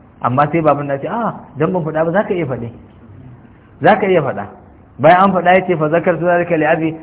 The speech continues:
na ce, "Baba ni fa na ma gano." Fa qala, "Law qultaha kana ahabba ilayya min kaza wa kaza." Ya ce, "Wallahi da ka faɗa ni ai na fi son haka. Fiye da a bani kaza," a wata riwaya ce, "min humurin ni'am," fiye da a bani jajayen raƙuma.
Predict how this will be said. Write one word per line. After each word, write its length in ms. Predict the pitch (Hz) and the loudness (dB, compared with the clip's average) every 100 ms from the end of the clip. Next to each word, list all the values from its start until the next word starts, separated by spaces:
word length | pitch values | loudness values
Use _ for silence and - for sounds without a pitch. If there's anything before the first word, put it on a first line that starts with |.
| - | -10
na 80 | 165 | -6
ce, 120 | 185 | -2
"Baba 240 | 151 147 170 | 2 2 2
ni 120 | 185 | -2
fa 100 | 175 | 0
na 140 | 180 180 | 0 2
ma 140 | 175 | 4
gano." 400 | 175 175 170 - - - | 4 2 2 -6 -10 -4
Fa 80 | 143 | 2
qala, 240 | 170 165 156 | 4 6 4
"Law 140 | 151 - | 2 4
qultaha 1080 | 185 160 185 185 190 190 190 185 - - - | 4 4 6 8 10 10 8 6 0 -8 4
kana 360 | 170 185 180 160 | 6 8 6 2
ahabba 420 | 156 180 175 175 151 | 2 2 2 -2 -2
ilayya 360 | 165 180 170 160 | -2 -2 -2 -4
min 180 | 151 131 | -6 -2
kaza 260 | 170 156 | 0 2
wa 120 | 135 | 0
kaza." 420 | - 127 107 92 - - - - | -2 -4 -4 -8 -12 -20 -20 -10
Ya 100 | 127 | -8
ce, 100 | 127 | -4
"Wallahi 300 | 123 139 143 | -2 0 -2
da 100 | 120 | -2
ka 140 | 117 135 | -6 -4
faɗa 180 | 120 123 | -6 -6
ni 80 | 135 | -8
ai 140 | 165 | -6
na 120 | 165 | -6
fi 60 | 160 | -6
son 140 | 160 127 | -10 -8
haka. 240 | 117 98 - - - | -10 -12 -18 -20 -4
Fiye 220 | 151 170 | 2 4
da 140 | 160 139 | 4 4
a 40 | |
bani 300 | 147 160 139 | 4 4 2
kaza," 300 | 127 127 135 113 | -2 0 -2 -2
a 60 | 127 | -4
wata 140 | 139 | -2
riwaya 280 | 147 139 139 | 0 0 0
ce, 100 | 131 | -4
"min 160 | 127 123 | -8 -8
humurin 400 | 143 139 113 110 | -6 -6 -8 -10
ni'am," 180 | 104 107 | -12 -8
fiye 140 | 139 | -6
da 140 | 147 120 | -4 -4
a 20 | |
bani 260 | 131 135 120 | -4 -6 -2
jajayen 360 | 139 123 107 | -2 -2 -4
raƙuma. 300 | 104 98 101 | -6 -10 -12